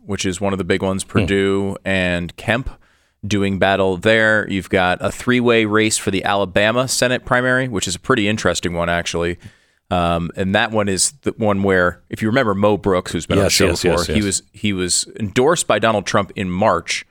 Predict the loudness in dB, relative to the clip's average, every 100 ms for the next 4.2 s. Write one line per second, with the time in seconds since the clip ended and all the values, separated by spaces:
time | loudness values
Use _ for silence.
0 | _ -4 -2 -2 0 0 0 -4 -6 -6
1 | _ -2 0 0 2 4 4 2 2 0
2 | -2 _ _ -2 0 0 0 0 -2 -2
3 | 0 0 0 -2 0 0 2 0 0 0
4 | 0